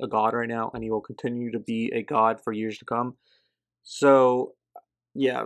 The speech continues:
chalk it as a W. All of these top prospects I just named off, Pache, Waters, Langeliers,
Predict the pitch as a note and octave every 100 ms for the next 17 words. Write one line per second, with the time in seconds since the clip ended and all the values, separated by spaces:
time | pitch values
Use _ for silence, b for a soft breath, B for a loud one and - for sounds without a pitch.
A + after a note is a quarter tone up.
0 | - - C3 C#3 B2+ A#2 A#2+ A#2+ A#2+ B2
1 | - C3+ C#3+ C#3 C3+ - C3 - C3 B2+
2 | C3 A#2+ B2+ A#2+ A#2 - A#2+ A2+ A2+ A2
3 | _ B2+ A#2+ - A#2+ A#2 A2+ A2+ A2+ A2
4 | A2+ - A#2 A#2 A2+ A2+ A2+ G#2+